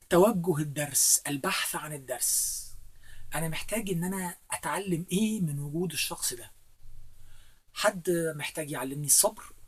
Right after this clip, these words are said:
جايز. حد محتاج يعلمني، آه،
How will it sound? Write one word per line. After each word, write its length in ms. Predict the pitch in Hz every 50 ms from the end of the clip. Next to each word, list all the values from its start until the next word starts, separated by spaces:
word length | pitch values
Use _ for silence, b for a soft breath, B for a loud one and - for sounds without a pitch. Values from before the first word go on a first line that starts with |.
| - -
جايز. 460 | 135 147 139 131 123 117 - - - - - - -
حد 260 | - 180 175 165 160
محتاج 420 | 151 143 - - - 156 156 147
يعلمني، 720 | 147 147 123 127 135 143 147 151 147 143 143 139 135 139 - - _ -
آه، 460 | 135 127 123 120 - - - - -